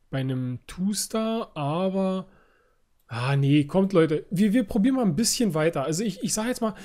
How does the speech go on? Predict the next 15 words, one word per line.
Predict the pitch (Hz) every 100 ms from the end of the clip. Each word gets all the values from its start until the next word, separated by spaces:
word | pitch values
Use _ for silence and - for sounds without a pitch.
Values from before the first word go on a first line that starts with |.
| -
selbst | - 202 196 180
wenn's | 220
jetzt | 240 -
dreißig | - 147 202 220 -
Klicks | - 196 -
nochmal | 196 190 160
sind, | 175 139 - - - -
Mann, | 170 165 165 117 - _ _ - - - - - -
es | 208 190
dauert | 202 214 214
nicht | 208 - -
Ewigkeiten, | 165 170 165 - 123 117 131
das | 156 -
passt | - 135 - 131
alles. | 113 113 -